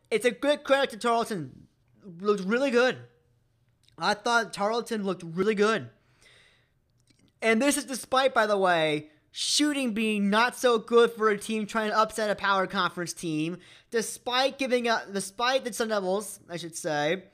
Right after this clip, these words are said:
having twenty offensive rebounds. <laughs> A lot of this made no sense, yet it made perfect sense. A S U had twenty-one turnovers. A S U had only eleven points off of seventeen turnovers.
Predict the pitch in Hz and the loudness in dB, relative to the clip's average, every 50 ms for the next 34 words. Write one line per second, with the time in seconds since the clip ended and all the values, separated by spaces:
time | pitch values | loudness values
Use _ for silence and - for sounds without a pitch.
0 | _ _ - _ _ _ _ _ _ _ - - 214 214 214 208 202 - - - | _ _ -20 _ _ _ _ _ _ _ -4 0 0 0 0 -2 -4 -6 -10 -8
1 | 240 247 269 277 277 277 277 254 262 - 240 214 226 208 190 180 175 160 143 143 | -2 0 0 0 2 2 2 0 0 -2 -6 -6 -8 -8 -4 -2 -2 -2 -2 -2
2 | 131 123 123 139 170 202 190 - - - - _ _ - - - - - - - | -4 -4 -6 -6 -8 -8 -12 -14 -18 -18 -20 _ _ -16 -14 -14 -14 -14 -16 -18
3 | - - _ _ - - - - - - - _ - 247 254 233 254 262 285 339 | -20 -20 _ _ -20 -20 -20 -20 -20 -20 -18 _ -4 -4 -4 -2 -2 -2 0 0
4 | 339 339 294 294 294 277 285 226 247 254 240 202 202 208 214 226 233 240 226 233 | 0 0 0 2 0 0 0 0 2 2 2 2 -2 -2 0 2 2 2 0 -4
5 | - - - - 233 233 190 143 123 123 - - - - - _ _ _ _ _ | -8 -6 -2 0 0 0 0 -2 -6 -12 -14 -16 -16 -16 -18 _ _ _ _ _
6 | _ - 214 247 254 254 254 247 240 247 247 247 240 202 - - - 277 294 277 | _ -2 0 2 4 4 2 2 2 0 0 0 0 -2 -6 -4 -2 -2 -2 -2
7 | - 247 - - - - 165 139 120 - - - - - - - _ _ _ _ | -4 -8 -8 -8 -6 -6 -6 -6 -6 -8 -14 -20 -20 -20 -20 -20 _ _ _ _
8 | _ _ _ _ _ - 240 247 247 254 240 - - 269 269 262 240 - - - | _ _ _ _ _ 0 4 6 6 6 4 2 -2 -4 -2 -2 -2 -2 -4 -6
9 | - 240 233 226 226 226 226 226 226 214 196 - - 226 233 233 214 202 175 147 | -6 -4 -4 -4 -4 -4 -4 -4 -6 -6 -6 -6 -2 -2 0 0 2 0 0 -2
10 | 123 113 - - - - - - _ _ _ _ _ _ _ _ _ _ - 220 | -4 -8 -16 -16 -16 -16 -16 -18 _ _ _ _ _ _ _ _ _ _ -4 0
11 | 240 247 247 240 233 214 - - 254 254 226 226 220 220 220 214 202 196 214 220 | 0 2 2 2 2 0 0 0 0 0 0 0 0 -2 -2 -2 0 0 0 0
12 | 220 220 208 - - 226 226 226 208 - - - 190 196 196 202 190 - - 214 | 0 -2 -4 -6 -8 -6 -4 -4 -4 -6 -6 -8 -6 -6 -4 -6 -4 -2 -2 -2
13 | 214 202 214 208 196 - 226 214 208 190 - 226 226 226 226 214 190 165 135 120 | -2 -2 -4 -6 -6 -6 -6 -6 -6 -4 -2 0 0 2 2 4 2 2 2 -2
14 | 113 - - - - - - | -6 -10 -14 -16 -16 -16 -18